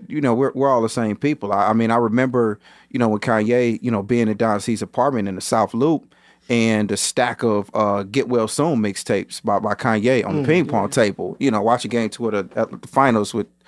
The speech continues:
Speaker 1: was that Philly was playing L A.
Speaker 2: Oh,
Speaker 1: And so
Speaker 2: man.
Speaker 1: just to,
Speaker 2: Wow.
Speaker 1: yeah,
Speaker 2: <laughs> You
Speaker 1: taking it
Speaker 2: taking
Speaker 1: back,
Speaker 2: it back.
Speaker 1: so, so, to, to see,
Speaker 2: Wow.
Speaker 1: so to see
Speaker 2: Yeah,
Speaker 1: just
Speaker 2: I
Speaker 1: kinda
Speaker 2: did.
Speaker 1: Ye in, in that simple sense, Don in that simple sense,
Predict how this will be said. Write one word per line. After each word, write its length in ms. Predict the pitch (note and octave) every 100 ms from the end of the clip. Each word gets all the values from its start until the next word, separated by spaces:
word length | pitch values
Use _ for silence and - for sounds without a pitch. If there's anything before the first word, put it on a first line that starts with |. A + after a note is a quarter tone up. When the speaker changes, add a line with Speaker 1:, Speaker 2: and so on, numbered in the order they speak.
| - - -
Speaker 1:
was 100 | -
that 200 | G2+ E2+
Philly 240 | D3+ B2+
was 140 | A2 -
playing 280 | B2 A2+ G2+
L 220 | A2 A2
A. 180 | D#3+ G2 -
Speaker 2:
Oh, 220 | F#3 D3
Speaker 1:
And 160 | C#3+
so 220 | G#3+ G3 E3
Speaker 2:
man. 80 |
Speaker 1:
just 360 | B2+ E3 F3 -
to, 80 | E3
Speaker 2:
Wow. 100 | F3+
Speaker 1:
yeah, 80 | F#3+
Speaker 2:
<laughs> 40 | -
You 80 |
Speaker 1:
taking 80 | A3
it 140 | G3+ G3
Speaker 2:
taking 120 | E3
Speaker 1:
back, 240 | F3+ F#3
Speaker 2:
it 40 | D#3
back. 140 | G#3+
Speaker 1:
so, 140 | E3 D#3
so, 180 | - C#3+
to, 300 | E3+ F3 D#3
to 60 |
see, 260 | C#3+ F#3+ A2+
Speaker 2:
Wow. 520 | E3+ D#3+ - F#3 C#3+ F#3+
Speaker 1:
so 340 | - G3 F3
to 180 | - D3+
see 400 | - G#3 G#3 F3+
Speaker 2:
Yeah, 120 | D3
Speaker 1:
just 200 | E3 D3+
Speaker 2:
I 40 |
Speaker 1:
kinda 280 | C#3 F3+ D3+
Speaker 2:
did. 80 | A#2+
Speaker 1:
Ye 280 | C#3 A#3+ D3
in, 240 | B2+ A#2+
in 160 | A#2 B2
that 160 | A2 G#2
simple 320 | B2 G#2+ A2
sense, 460 | - A#2+ G#2 F#2
Don 480 | A#2 G#2+ C#3 F3+ C#3+
in 60 | A2+
that 120 | A2
simple 300 | - - G#2+
sense, 400 | - A#2+ G2 -